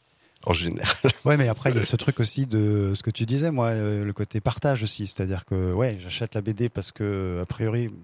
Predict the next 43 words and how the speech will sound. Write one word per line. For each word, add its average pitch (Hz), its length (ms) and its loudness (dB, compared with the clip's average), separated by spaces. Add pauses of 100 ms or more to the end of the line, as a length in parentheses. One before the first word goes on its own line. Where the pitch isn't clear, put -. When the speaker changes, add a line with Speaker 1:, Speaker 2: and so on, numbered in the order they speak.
Speaker 2:
je - 140 -20
pense 120 180 0
que, 92 220 -6 (340)
moi, 107 140 0
elle 107 80 2
me 107 140 2
plaît, 151 160 2
en 139 80 0
tout - 100 -10
cas, 131 120 0
elle 113 100 0
m'attire. 110 360 -2 (200)
Speaker 1:
Ouais. 90 100 0 (560)
Speaker 2:
Elle 120 320 2 (440)
aussi 139 280 4
parce - 260 0
que 127 200 0
je 110 100 -4
me 113 100 -2
dis, 127 200 -2
ça 113 180 0
peut 139 220 2
plaire 135 380 0
à, 107 180 -2
à 101 160 -4
la 101 100 -2
personne. 117 360 -2
Je 104 60 -12
pense 107 200 -2
à 107 40 0
mes 101 180 0
enfants, 107 240 -4
pas, 101 160 -2
à 95 60 -4
qui - 140 -10
j'achète 95 360 -2
souvent 101 260 -6
des 98 100 -2
B 95 100 -2
D, 127 180 0
en 117 60 -2
fait. 104 280 -4
Euh, 95 100 0